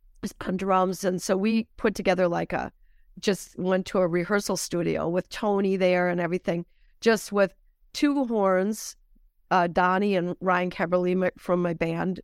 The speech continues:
trombone player, and then rhythm section. And then we just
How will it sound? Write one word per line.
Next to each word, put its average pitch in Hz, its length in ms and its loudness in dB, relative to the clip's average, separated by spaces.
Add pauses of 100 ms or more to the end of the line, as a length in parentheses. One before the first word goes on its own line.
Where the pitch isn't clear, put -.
(140)
trombone 170 460 -2
player, 175 420 -2 (280)
and 202 160 2
then 185 180 2
rhythm 208 340 2
section. 175 720 -4 (560)
And 202 180 4
then 202 140 2
we 208 160 0
just 202 420 0